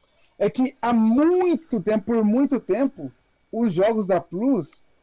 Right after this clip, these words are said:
eram jogos que não tinha muita condição, velho. Não eram grandes lançamentos, não eram grandes títulos, sabe? A impressão que eu tinha antes é que ele, até o lançamento do Play cinco, que do lançamento do Play cinco pra cá,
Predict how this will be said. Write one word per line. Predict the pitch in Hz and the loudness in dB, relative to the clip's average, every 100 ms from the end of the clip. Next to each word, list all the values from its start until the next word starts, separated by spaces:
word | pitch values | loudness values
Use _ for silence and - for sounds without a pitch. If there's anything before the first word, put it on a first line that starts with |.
| _ _ | _ _
eram | - 165 190 214 | 0 2 2 0
jogos | 180 196 208 214 | 0 2 2 -2
que | - 233 233 226 208 - _ _ _ - | -6 -6 -6 -6 -10 -14 _ _ _ -10
não | 208 | -8
tinha | 185 240 | -2 0
muita | 240 240 | 2 0
condição, | 220 208 156 175 190 | -2 -2 -4 -4 -4
velho. | 147 117 - _ _ _ - | -4 -8 -14 _ _ _ -6
Não | 160 | 0
eram | 190 240 | 2 2
grandes | 214 196 208 175 | 2 2 0 0
lançamentos, | 190 185 175 180 196 190 _ _ | -2 -2 -2 0 0 -2 _ _
não | 175 185 | -2 0
eram | 202 | 0
grandes | 190 196 175 - | 0 -2 -4 -6
títulos, | 220 214 208 196 190 _ _ _ | -4 -4 -4 -10 -12 _ _ _
sabe? | - 220 202 143 - - - | -2 0 0 -4 -12 -20 -8
A | 170 196 | -2 0
impressão | 220 202 240 | 0 0 0
que | 254 | 0
eu | 214 | -2
tinha | - 220 208 | -2 0 0
antes | 233 285 - 160 143 _ _ _ | 2 0 0 -6 -8 _ _ _
é | - | -4
que | 175 214 | -2 0
ele, | 214 226 226 208 | 0 0 -2 -2
até | - 185 262 | -4 -2 0
o | 302 | 2
lançamento | 277 262 247 | 2 2 0
do | 208 | 0
Play | 214 196 | -2 -4
cinco, | 190 180 | -4 -8
que | - 214 202 214 | -10 -16 -14 -4
do | |
lançamento | 240 254 226 208 | -2 0 -2 -4
do | 196 | -4
Play | 185 165 | -4 -2
cinco | 175 156 | -6 -8
pra | - 151 | -6 -6
cá, | 196 254 | -2 -4